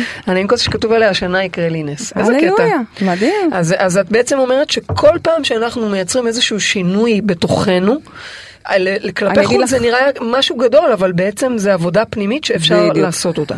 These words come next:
Speaker 2: התחלנו בזה שבקבלה אומרים שנס הוא בעצם מעל הטבע. ואני אגיד
Speaker 1: כן.
Speaker 2: לך שבמטאיזם אומרים,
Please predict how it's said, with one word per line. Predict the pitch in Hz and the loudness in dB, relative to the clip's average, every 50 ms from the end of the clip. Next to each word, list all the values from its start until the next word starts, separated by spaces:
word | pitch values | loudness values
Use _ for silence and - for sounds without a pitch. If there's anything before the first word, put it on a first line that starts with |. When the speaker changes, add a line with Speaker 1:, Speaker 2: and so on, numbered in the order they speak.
| - - - | -8 -6 -6
Speaker 2:
התחלנו | 175 - - 214 214 233 240 | -6 -2 0 0 2 2 2
בזה | 202 185 175 180 175 - | 2 2 2 2 0 0
שבקבלה | - - 175 160 156 - - 170 160 165 175 190 190 | 0 0 -2 -2 -2 0 -2 0 2 2 2 4 2
אומרים | 180 175 170 175 185 190 180 | 2 2 2 4 4 2 2
שנס | - - - 165 - - - 165 170 180 190 196 180 - - - - - | 0 0 0 0 0 0 2 2 4 4 4 4 2 0 -4 -6 -8 -2
הוא | - 160 165 | 0 2 2
בעצם | 156 156 143 175 - - - 196 175 | 4 4 2 0 0 -2 0 2 2
מעל | 165 160 165 170 | 2 2 2 0
הטבע. | 156 - - - 180 170 156 156 151 - - - - - - - - - - 156 | 0 -2 0 0 2 2 2 0 -2 -4 -8 -12 -14 -14 -14 -14 -14 -10 -6 -2
ואני | 160 165 | -2 0
אגיד | 156 180 160 | 0 2 0
Speaker 1:
כן. | 151 | 0
Speaker 2:
לך | 151 143 | 0 -2
שבמטאיזם | - - 175 160 165 160 156 147 160 156 147 - 160 139 208 277 294 269 208 156 | -2 -4 -2 0 0 0 2 2 2 2 2 2 2 2 4 4 4 4 4 4
אומרים, | 139 139 139 139 147 170 214 | 2 2 4 2 2 0 0